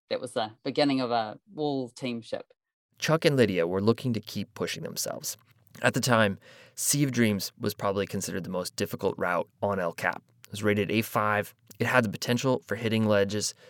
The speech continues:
Speaker 2: if a piece failed. They wanted to climb something that was at the very edge of possible, but maybe not quite as dangerous.
Speaker 1: We were looking for some hard A five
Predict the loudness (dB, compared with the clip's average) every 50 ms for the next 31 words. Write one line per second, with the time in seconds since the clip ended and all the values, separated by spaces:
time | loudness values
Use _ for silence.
0 | -20 _ _ -16 -14 -12 -12 -10 -6 -4 -2 -2 -2 -2 -4 -6 -10 -10 -8 -8
1 | -8 -8 -8 -10 -12 -16 -18 _ _ _ _ _ _ _ _ _ _ 0 0 2
2 | 4 6 6 8 8 6 4 2 0 0 2 2 2 2 2 2 2 2 0 0
3 | 0 0 -4 _ _ _ _ _ -6 -2 2 2 4 4 2 2 0 0 4 6
4 | 6 6 4 4 4 2 2 2 0 -6 -6 -8 -4 -4 -2 -2 -2 2 4 4
5 | 4 4 2 -4 _ _ _ _ _ _ _ _ _ 0 0 2 2 2 2 2
6 | 2 2 2 0 -2 -2 -4 -4 -2 -2 -2 -2 -4 -10 -10 -10 -10 -10 -12 -14
7 | -12 -10 -8 -8 -8 -8 -10 _ _ _ _ _ _ _ _ _ 4 6 6 6
8 | 6 6 6 6 4 4 2 -2 -4 -4 -4 -6 -8 -2 2 4 4 4 4 2
9 | -4 -20 -20 -20 -20 _ _ _ _ _ -8 -4 -2 -2 -2 2 4 8 8 8
10 | 8 6 4 2 0 0 0 0 2 2 2 2 2 -2 -4